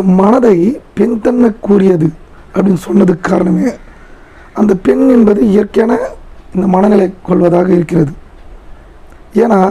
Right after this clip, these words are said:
பெண்கள், ஆ, மாதத்துக்கு ஒரு வாட்டி அந்த வீட்டு விளக்கான நாள், அவங்க அதிகமான இரத்தப்போக்கு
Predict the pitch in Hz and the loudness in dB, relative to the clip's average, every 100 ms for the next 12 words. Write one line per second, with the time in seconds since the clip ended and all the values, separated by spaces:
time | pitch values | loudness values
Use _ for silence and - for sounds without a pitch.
0 | - - - - - - 240 254 240 190 | -4 -20 -20 -20 -20 -4 -2 0 2 2
1 | 196 - - - 294 208 185 185 392 311 | 0 -2 -8 -6 -2 0 0 -2 -4 -4
2 | 202 220 226 185 185 202 440 - 311 180 | 0 0 -2 -2 -4 -2 -4 -4 -2 2
3 | 180 175 165 151 - - - - - - | 2 2 -2 -2 -12 -20 -20 -20 -20 -20
4 | - - - - - - - 190 175 165 | -20 -20 -20 -20 -20 -14 -6 -2 0 2
5 | 151 160 - - - - - - 226 208 | 0 -4 -12 -16 -18 -20 -20 -8 -2 0
6 | 208 185 190 185 185 165 160 - 175 170 | 0 0 0 0 0 0 -2 -6 -4 -2
7 | 160 151 - - - - - - - - | -2 -4 -14 -20 -20 -20 -20 -20 -20 -6
8 | 214 208 190 180 165 156 - - - - | -2 2 4 4 2 -2 -8 -20 -20 -20
9 | - - - - 185 214 214 214 196 180 | -20 -20 -20 -8 -2 0 0 0 0 0
10 | 170 175 175 160 | -2 -2 -2 0